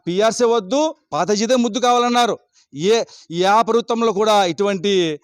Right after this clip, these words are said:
సంఘటన జరగలేదు. మరి ప్రభుత్వం అక్కడ కూడా మనం తెలుసుకోకుండా మన మీద ప్రభుత్వము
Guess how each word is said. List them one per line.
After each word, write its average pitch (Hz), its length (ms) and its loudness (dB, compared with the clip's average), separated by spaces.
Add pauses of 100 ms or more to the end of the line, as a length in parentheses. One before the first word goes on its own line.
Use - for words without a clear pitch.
(120)
సంఘటన 180 540 -4
జరగలేదు. 156 560 -2 (640)
మరి 160 200 -4
ప్రభుత్వం 175 440 -4
అక్కడ 151 360 -6
కూడా 185 200 -4
మనం 170 160 -6
తెలుసుకోకుండా 143 760 -8 (240)
మన 143 140 -4
మీద 156 180 -2
ప్రభుత్వము 147 680 -6